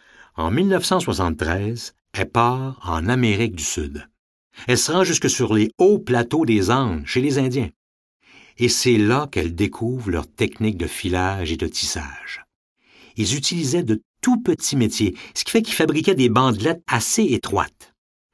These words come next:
Et en même temps, c'est l'occasion pour elle d'apprivoiser des laines de toutes sortes d'animaux. À son retour, elle produit une série appelée Totem, dont cette œuvre fait partie. Je pense qu'on peut dire qu'avec cette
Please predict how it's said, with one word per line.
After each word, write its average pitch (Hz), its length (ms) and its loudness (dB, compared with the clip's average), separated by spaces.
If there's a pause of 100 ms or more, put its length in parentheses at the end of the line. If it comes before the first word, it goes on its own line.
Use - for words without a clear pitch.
(140)
Et 107 100 2
en 147 100 4
même 117 260 4
temps, 185 220 2 (400)
c'est - 160 2
l'occasion 120 320 4
pour 98 200 2
elle 160 120 2
d'apprivoiser 107 580 2
des 101 340 2
laines 123 460 2
de 87 80 -4
toutes - 320 -6
sortes 120 280 -2
d'animaux. 87 460 -2 (1600)
À 104 100 2
son 175 200 2
retour, 170 500 2 (360)
elle 113 100 0
produit 135 400 2
une 127 180 2
série 135 720 0
appelée 104 460 0 (340)
Totem, 85 500 -2 (300)
dont 95 280 2
cette - 260 0
œuvre 82 280 0
fait 92 140 -4
partie. 85 340 -6 (960)
Je - 80 -12
pense 185 200 2
qu'on 135 120 2
peut 110 140 2
dire 143 180 2
qu'avec 98 240 2
cette - 220 -4